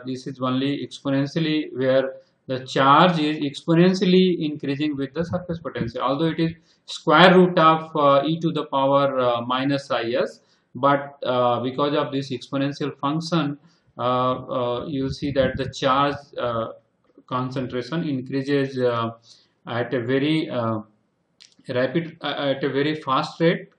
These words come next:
uh, uh, when the surface potential is varied.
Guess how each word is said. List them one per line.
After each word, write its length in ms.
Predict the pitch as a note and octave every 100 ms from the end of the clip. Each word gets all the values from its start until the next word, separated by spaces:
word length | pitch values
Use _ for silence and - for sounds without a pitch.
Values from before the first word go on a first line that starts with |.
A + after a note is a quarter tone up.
| -
uh, 320 | B2 A#2 A2+ A2+ _ - _ _ -
uh, 280 | A#2+ A#2+ -
when 300 | B2+ C3 C3+
the 80 | B2+
surface 400 | B2+ B2+ - C#3+
potential 480 | B2 A#2+ A#2 - C3+
is 100 | C#3+
varied. 340 | - C3 G#2+